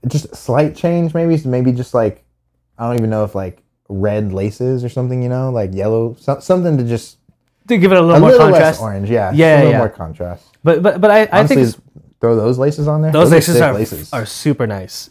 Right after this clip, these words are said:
Speaker 2: Uh, I do like all three models. I think, I think they did a good job on all three.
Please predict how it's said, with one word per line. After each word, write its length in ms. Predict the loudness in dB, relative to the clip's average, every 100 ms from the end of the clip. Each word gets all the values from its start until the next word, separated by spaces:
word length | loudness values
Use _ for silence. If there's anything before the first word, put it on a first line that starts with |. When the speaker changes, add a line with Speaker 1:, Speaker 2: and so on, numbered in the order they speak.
| -2
Speaker 2:
Uh, 320 | 0 2 0
I 140 | 0
do 160 | 2 4
like 240 | 4 2
all 140 | 2 0
three 180 | 0 0
models. 420 | 2 2 0 -2
I 80 | -4
think, 240 | -4 -4
I 80 | -4
think 140 | -2 -2
they 80 | 0
did 140 | -2
a 60 | -2
good 120 | -2
job 200 | -2 -4
on 100 | -4
all 100 | -6
three. 360 | -8 -8 -6